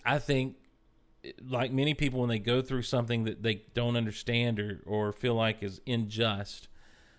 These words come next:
uh, it shakes his faith up and he turns his back on his faith. Meanwhile, Chirrut understands that the Force is gonna have its will and have its way. Chirrut is not a Jedi,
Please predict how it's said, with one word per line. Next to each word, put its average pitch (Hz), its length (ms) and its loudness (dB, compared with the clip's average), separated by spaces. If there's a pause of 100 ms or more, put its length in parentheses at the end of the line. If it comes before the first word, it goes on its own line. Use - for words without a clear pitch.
(100)
uh, 117 760 2 (180)
it 123 220 -6
shakes 117 320 -2
his 120 120 -4
faith 160 280 0
up 107 180 0
and 107 80 0
he 110 60 0
turns 113 320 0
his 110 160 -4
back 110 440 -2 (640)
on 113 160 0
his 104 140 -2
faith. 101 440 0 (580)
Meanwhile, 131 560 2
Chirrut 147 460 2 (540)
understands 123 680 0
that 117 140 -6
the 117 80 -6
Force 123 400 0
is 110 80 -6
gonna 113 240 0
have 117 200 0
its - 160 -8
will 113 360 0
and 107 100 -4
have 104 180 -2
its - 160 -12
way. 110 440 -2
Chirrut 208 640 2 (560)
is 120 200 2
not 143 240 4
a 160 60 4
Jedi, 143 460 0